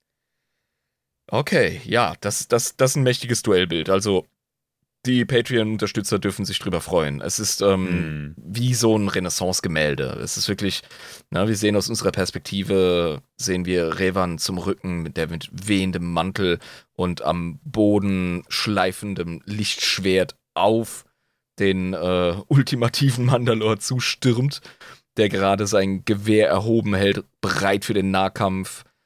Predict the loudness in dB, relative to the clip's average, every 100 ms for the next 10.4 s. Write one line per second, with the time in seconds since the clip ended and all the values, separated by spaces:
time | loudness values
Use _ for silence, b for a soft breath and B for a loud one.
0 | _ -2 2 2 0 -8 -10 -10 -2 2
1 | 4 4 2 2 0 -2 -2 2 2 0
2 | -2 -2 0 -2 2 0 2 -2 -2 -2
3 | 2 2 2 0 B B _ 0 0 2
4 | 2 2 2 0 0 0 0 0 0 0
5 | -2 -2 -6 -4 2 2 2 0 2 0
6 | 2 4 4 2 0 -2 -2 -2 -6 -6
7 | -6 -12 _ -18 B B B B B -4
8 | -2 -4 2 4 2 0 -2 0 0 -4
9 | -2 2 4 2 -2 _ -4 2 4 4
10 | -2 -4 -2